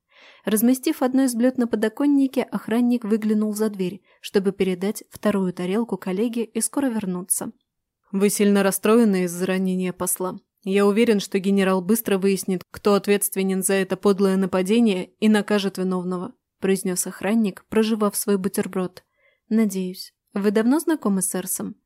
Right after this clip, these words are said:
спросила я, чтобы поддержать беседу. «Да, мы служили под его командованием до того, как генералу пришлось оставить пост по состоянию здоровья.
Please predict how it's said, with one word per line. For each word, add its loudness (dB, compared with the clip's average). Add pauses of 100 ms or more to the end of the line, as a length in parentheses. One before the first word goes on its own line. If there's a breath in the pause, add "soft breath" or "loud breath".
(160)
спросила -4
я, -6
чтобы -6
поддержать -6
беседу. -10 (500)
«Да, 2
мы 0
служили 2
под 0
его 2
командованием 2
до 4
того, 0
как -4
генералу 2
пришлось -4
оставить -2
пост -2 (240 soft breath)
по -4
состоянию 0
здоровья. -2